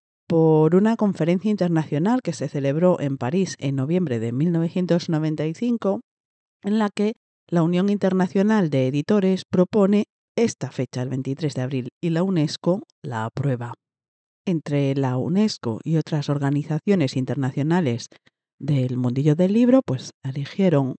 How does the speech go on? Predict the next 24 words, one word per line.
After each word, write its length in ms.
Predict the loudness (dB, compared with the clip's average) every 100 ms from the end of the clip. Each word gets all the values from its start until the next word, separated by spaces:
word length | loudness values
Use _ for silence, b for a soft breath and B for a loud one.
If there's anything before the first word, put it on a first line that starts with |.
| _ _
a 200 | -10 -10 -8
Atenas 600 | -8 -2 0 2 0 -2 -2
como 300 | -2 0 -2
la 160 | -4
capital 560 | -4 -2 -4 -2 -2 -2 -6
mundial 640 | -6 -4 0 0 2 -2 -8 _
del 300 | -8 -6 -6
libro. 420 | -6 -2 -2 -2 -6 _ _ _ -4
¿Por 160 | -4 -2
qué 140 | -2
Atenas? 580 | -2 0 0 0 -2 -6 -18 _ _ -4
Porque 360 | -2 0 0 0
hacían 360 | -2 -2 -2 0
muchas 400 | -2 0 -2 -2
actividades 800 | -6 -2 0 2 2 2 0 0
en 140 | 0
torno 280 | 0 2 2
al 80 | 2
mundo 320 | 0 2 4
del 220 | 4 2
libro 340 | 0 2 0 0
en 160 | 0 0
las 160 | -2
que 160 | -2